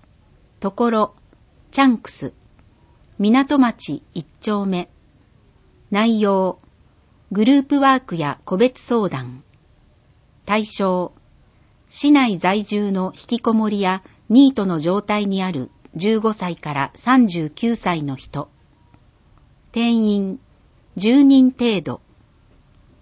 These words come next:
料金、無料。材料費など別途実費が必要。申し込み、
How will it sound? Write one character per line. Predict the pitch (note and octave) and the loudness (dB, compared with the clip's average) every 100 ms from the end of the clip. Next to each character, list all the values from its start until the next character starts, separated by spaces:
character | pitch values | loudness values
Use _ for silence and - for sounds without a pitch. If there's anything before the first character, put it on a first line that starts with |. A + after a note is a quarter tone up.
| - | -4
料 | - C#4 | 4 4
金、 | A#3 - D#3 C#3 C3+ - _ _ - - _ | 4 -4 -6 -6 -8 -16 _ _ -20 -20 _
無 | - F#3 | -4 -2
料。 | G3 G3+ G3 F#3+ - _ _ _ _ _ _ _ _ _ - | 0 -2 -4 -6 -12 _ _ _ _ _ _ _ _ _ -16
材 | F3+ G#3+ C#4 | -2 2 2
料 | C#4 C#4+ | 2 0
費 | C4+ G3+ | -2 -4
な | F#3+ | -4
ど | F3 D3 - _ | -2 -6 -8 _
別 | - - C4+ | -2 -2 0
途 | - | -6
実 | D3 D#3 D3+ | -6 -6 -8
費 | - | -4
が | G#3+ G#3 | -4 -4
必 | - - F#3+ | -8 -8 -4
要。 | E3+ D#3 D3+ - _ _ _ _ _ _ _ _ _ - | -4 -6 -10 -16 _ _ _ _ _ _ _ _ _ 0
申 | A3+ C4 | 2 2
し | - | 0
込 | - A3 | -2 0
み、 | G#3 G3 | 0 -2